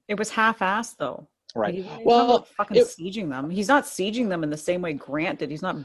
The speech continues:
Speaker 1: bombing the shit out of them, and they're
Speaker 2: No,
Speaker 1: not,
Speaker 2: it
Speaker 1: they're not using the wallpaper for newsprint.
Speaker 2: No, I think part of it, though, is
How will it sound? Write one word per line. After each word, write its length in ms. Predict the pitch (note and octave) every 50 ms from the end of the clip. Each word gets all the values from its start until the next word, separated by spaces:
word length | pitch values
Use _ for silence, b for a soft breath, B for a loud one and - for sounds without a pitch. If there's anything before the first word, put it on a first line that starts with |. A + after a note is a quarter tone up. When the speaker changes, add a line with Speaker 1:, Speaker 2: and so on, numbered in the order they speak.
| - _ -
Speaker 1:
bombing 320 | - D#3 D#3 F3 F#3 F#3 E3
the 80 | C#3
shit 340 | C3 - - - - F3+ F#3+ F#3+
out 140 | D#3+ D3
of 80 | D3 C#3+
them, 140 | D#3 D#3+ F3+
and 100 | G#3+ A#3
they're 60 | A#3+
Speaker 2:
No, 100 | A#3 A#3 A#3 A3
Speaker 1:
not, 80 | -
Speaker 2:
it 260 | G3+ F#3+ - - -
Speaker 1:
they're 140 | G3 G#3 G#3
not 240 | G#3 A3+ A#3+ G#3+ -
using 260 | F#3 F#3+ F3 G3 F#3
the 100 | E3+ D3+
wallpaper 680 | C#3+ C#3 C#3+ D3 E3+ F3 - - E3 E3 D#3 - E3+ D#3+
for 180 | - D#3+ D#3+
newsprint. 640 | D3+ C#3 C#3+ E3 A3 - - - D3 D3 F3 - - _ b b b b b b b b b b F#3+ F#3+ b
Speaker 2:
No, 180 | A3+ B3+ B3
I 100 | A#3+ B3
think 240 | B3+ B3+ D#4+ C#4+ B3
part 240 | - - A3+ A3 A3
of 60 | G#3+
it, 80 | G3+ -
though, 120 | G#3 G3
is 80 | F#3+